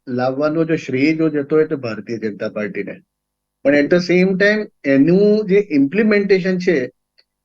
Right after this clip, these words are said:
એ આપણને સૌને ખબર છે કે બે હજાર ઓગણત્રીસની લોકસભાની ચૂંટણીઓ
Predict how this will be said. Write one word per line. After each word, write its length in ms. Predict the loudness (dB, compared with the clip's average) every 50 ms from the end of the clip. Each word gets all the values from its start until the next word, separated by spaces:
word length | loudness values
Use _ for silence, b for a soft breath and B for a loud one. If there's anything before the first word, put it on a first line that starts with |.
| _ 0
એ 340 | 4 4 6 6 4 4 2 -2
આપણને 400 | -4 -6 -6 -4 -2 -2 -2 0
સૌને 340 | 0 0 0 0 0 -2
ખબર 320 | -2 -2 -2 -2 -2 -2 -2
છે 100 | -2 -4
કે 100 | -4 -4
બે 280 | -2 0 2 4 2
હજાર 260 | 2 2 2 0 0 0
ઓગણત્રીસની 800 | -2 -6 -4 -2 -2 -4 -2 -4 -6 -6 -4 -2 0 0 0 0
લોકસભાની 880 | 0 -2 -4 -4 -6 -4 -4 -2 0 2 0 0 2 2 2 2 2
ચૂંટણીઓ 760 | 0 -2 -6 -4 -2 2 4 4 4 4 2 -2 -4 -8 -12